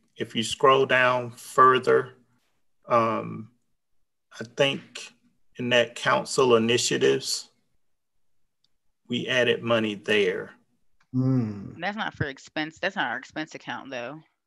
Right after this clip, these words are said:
Speaker 1: No, that's not your expense accounts, but someone mentioned adding fifteen thousand, and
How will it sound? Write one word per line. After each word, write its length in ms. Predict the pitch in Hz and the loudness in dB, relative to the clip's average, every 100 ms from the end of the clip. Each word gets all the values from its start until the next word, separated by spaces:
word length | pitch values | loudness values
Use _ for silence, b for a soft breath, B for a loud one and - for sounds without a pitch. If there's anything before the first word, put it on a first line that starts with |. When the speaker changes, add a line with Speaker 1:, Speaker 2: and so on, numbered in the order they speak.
| _ - | _ -2
Speaker 1:
No, 180 | 156 143 | 4 6
that's 380 | 120 156 160 - | 6 2 2 -2
not 260 | 180 165 - | 2 2 2
your 140 | 127 | 2
expense 360 | 110 - 143 - | 2 -2 0 0
accounts, 340 | 113 123 127 | 0 0 0
but 180 | - 127 | 0 -2
someone 520 | - - 151 147 131 | 0 2 4 4 2
mentioned 500 | 127 120 131 117 117 - | 0 -2 0 0 -2 -4
adding 340 | 135 127 123 113 | 2 2 2 0
fifteen 540 | - 120 - 123 110 | 2 0 2 0 2
thousand, 640 | 120 120 113 104 104 104 - _ _ _ - | 4 6 6 2 -8 -16 -20 _ _ _ -12
and 240 | 110 104 | -10 -10